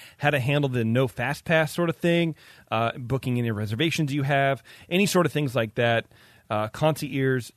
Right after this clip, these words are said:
dot com. They've been supporting us through this, uh, shutdown. I don't even know if it's a lockdown anymore. Uh, but they're, they're here for us and they're here for you, and, uh, you know, they're friends of the show. So please support them. They're a small family-run business,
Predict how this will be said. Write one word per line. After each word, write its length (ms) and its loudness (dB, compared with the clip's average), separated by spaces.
dot 280 -2
com. 340 -2
They've 160 -2
been 140 -4
supporting 360 0
us 120 -2
through 160 2
this, 320 0
uh, 160 -4
shutdown. 560 0
I 40 4
don't 40 6
even 100 6
know 60 4
if 80 -2
it's 80 -10
a 40 -4
lockdown 800 0
anymore. 480 -12
Uh, 240 -6
but 320 -2
they're, 260 -2
they're 220 -4
here 240 0
for 180 2
us 260 0
and 140 -6
they're 60 -2
here 200 -2
for 160 -6
you, 380 0
and, 460 -4
uh, 400 -6
you 100 -6
know, 100 -4
they're 120 -8
friends 280 -2
of 60 -12
the 80 -10
show. 300 -2
So 220 -2
please 520 -2
support 440 -2
them. 300 -2
They're 180 -4
a 80 -8
small 280 0
family-run 580 -2
business, 480 -6